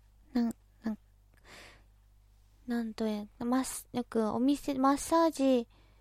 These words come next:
して、され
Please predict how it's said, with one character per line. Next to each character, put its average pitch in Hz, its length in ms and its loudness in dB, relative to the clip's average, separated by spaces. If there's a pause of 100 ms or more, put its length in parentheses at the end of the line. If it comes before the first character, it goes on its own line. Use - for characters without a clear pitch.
(260)
し - 220 -14
て、 254 480 4 (1000)
さ 254 260 -2
れ 262 320 4